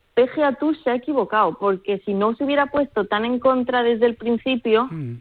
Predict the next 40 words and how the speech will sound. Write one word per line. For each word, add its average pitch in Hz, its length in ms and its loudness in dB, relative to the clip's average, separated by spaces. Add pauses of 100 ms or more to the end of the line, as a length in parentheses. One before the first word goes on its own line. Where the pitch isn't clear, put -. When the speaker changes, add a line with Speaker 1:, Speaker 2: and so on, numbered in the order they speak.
(140)
Speaker 1:
podrían 208 420 4
haber 294 220 2
hecho 294 340 2
algo. 220 300 4
Lo 180 120 -2
que 185 100 -4
pasa 208 240 -14
es 262 40 -8
que 254 80 -4
se 247 80 -6
han 254 100 0
puesto 262 320 0
tan 233 220 -2
en 277 140 -2
contra 302 400 0
que 247 140 -2
ahora 233 180 2
ya 247 160 0
creo 269 160 0
que 269 100 -2
no 240 80 0
hay 240 60 -2
marcha 240 280 -2
atrás, 202 360 -2
pero 185 340 2
Speaker 2:
Tú - 80 -20 (580)
Speaker 1:
yo 240 360 2
creo 302 160 0
que 339 100 -2
cuando 220 340 0
sale 240 240 0
algo, 294 640 -2
por 226 120 -4
ejemplo, 220 260 -4
ese 220 180 -2
tour 254 220 -6
que - 80 -2
hay 247 140 -2
tanto 247 340 -2
dinero, 240 480 -4